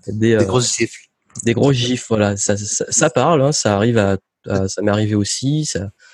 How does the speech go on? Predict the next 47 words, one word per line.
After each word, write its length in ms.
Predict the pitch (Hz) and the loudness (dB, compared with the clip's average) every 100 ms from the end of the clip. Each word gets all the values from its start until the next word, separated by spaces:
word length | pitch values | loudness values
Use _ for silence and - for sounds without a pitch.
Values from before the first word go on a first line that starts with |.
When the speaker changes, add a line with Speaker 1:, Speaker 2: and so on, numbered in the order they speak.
| _ - | _ -4
Speaker 1:
ça 140 | 110 | 0
arrive 160 | 113 117 | 2 2
à 60 | |
beaucoup 180 | 110 123 | 2 2
d'entrepreneurs. 680 | 120 - 101 - 107 156 - _ _ _ | 0 0 -4 0 2 2 -4 _ _ _
Donc, 180 | - 104 | -4 -2
garder 280 | 110 113 143 | 0 2 2
les 100 | 147 | 2
pieds 160 | - 123 | 2 0
sur 220 | 110 - | 0 -2
terre, 260 | 143 156 | 0 2
et 80 | 117 | 0
puis, 240 | 104 113 104 | -2 0 2
euh, 320 | 98 95 95 | 2 0 0
le, 360 | 92 95 78 101 | 0 0 2 2
et 40 | |
j'aime 160 | 120 135 | 2 2
bien 140 | 185 | 2
ce 80 | - | 2
que 80 | 127 | -2
tu 160 | - | -2
dis, 160 | 127 165 | -2 0
c'est 140 | - | 0
que 100 | 113 | 0
le 120 | 110 113 | 2 2
fait 260 | 143 - - | -2 -2 0
que, 260 | 110 107 - _ _ _ 110 | 2 0 -4 _ _ _ 0
malgré 320 | 117 117 123 | 0 2 0
tout 140 | - | 0
ça, 160 | 127 151 | 0 0
t'es 120 | - | 0
encore 300 | 113 117 104 | 0 0 0
là. 140 | 98 127 - | 0 -2 0
<laughs> 380 | 165 160 185 - | 2 4 4 2
T'es 120 | 151 | 0
pas, 160 | 147 123 233 262 160 | 0 0 0 0 2
t'en 120 | 135 135 | 2 2
es 60 | 143 | 2
Speaker 2:
C'est 100 | 117 | 2
Speaker 1:
pas 60 | |
Speaker 2:
ça. 20 | |
Speaker 1:
mort, 340 | 113 131 170 - | 4 4 4 0
t'as, 300 | 120 107 104 - - _ | 0 0 -2 -8 -20 _
et 80 | 120 | -2
Speaker 2:
Non. 120 | 123 | 0
Speaker 1:
puis 100 | 123 | -2
même 100 | 180 | -6